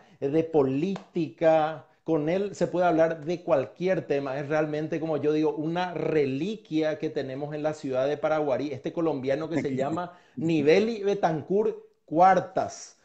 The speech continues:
Speaker 1: Por eso siempre
Speaker 2: <laughs>
Speaker 1: dicen por tu último apellido, tío, que es Cuarteaina.
Speaker 2: A Cuartea por H, amigo. Lo mitad es
Speaker 1: <laughs>
Speaker 2: Che Cuanga,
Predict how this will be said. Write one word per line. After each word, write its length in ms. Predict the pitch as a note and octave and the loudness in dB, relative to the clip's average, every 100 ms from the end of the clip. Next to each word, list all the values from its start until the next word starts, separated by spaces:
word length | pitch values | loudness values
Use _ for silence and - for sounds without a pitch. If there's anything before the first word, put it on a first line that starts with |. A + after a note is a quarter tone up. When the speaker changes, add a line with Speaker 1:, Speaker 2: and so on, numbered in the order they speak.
| _ | _
Speaker 1:
Por 140 | D3+ D#3+ | 4 4
eso 160 | F#3 | 2
siempre 320 | - F#3+ G#3 | 0 2 4
Speaker 2:
<laughs> 0 | |
Speaker 1:
dicen 340 | F#3 F3 G3+ F#3+ | 2 2 0 0
por 140 | G#3 | 0
tu 100 | G#3 | 0
último 280 | F3 G3 G3+ | -2 0 0
apellido, 460 | G3+ F3 E3 F#3 F3 | 0 2 2 2 2
tío, 200 | F3 E3+ | 0 0
que 240 | F#3+ F#3+ | -2 -2
es 80 | F3 | 0
Cuarteaina. 880 | G3+ G3+ G3+ E3+ G3 F3+ D3+ B2+ - _ _ _ _ _ - - - - | 2 2 2 2 2 0 -2 -6 -12 _ _ _ _ _ -14 -14 -14 -4
Speaker 2:
A 100 | B2+ | -4
Cuartea 460 | - D3+ C#3+ D#3 D3 | 0 -2 0 0 0
por 280 | D3+ C3+ B2+ | 2 2 2
H, 240 | D#3+ G3+ | 0 0
amigo. 440 | G3+ E3+ C#3 A#2 - _ _ - - | 2 2 2 2 -4 _ _ -12 -2
Lo 160 | D3 D#3+ | 0 0
mitad 680 | E3 F3 D#3+ F3 G3 G3+ | 0 2 4 4 4 4
es 140 | G3 G#3 | 4 0
Speaker 1:
<laughs> 80 | - | 0
Speaker 2:
Che 220 | G3+ F#3+ | -2 0
Cuanga, 680 | G3+ G#3 G#3 G#3 G3+ E3 | 0 0 0 0 2 0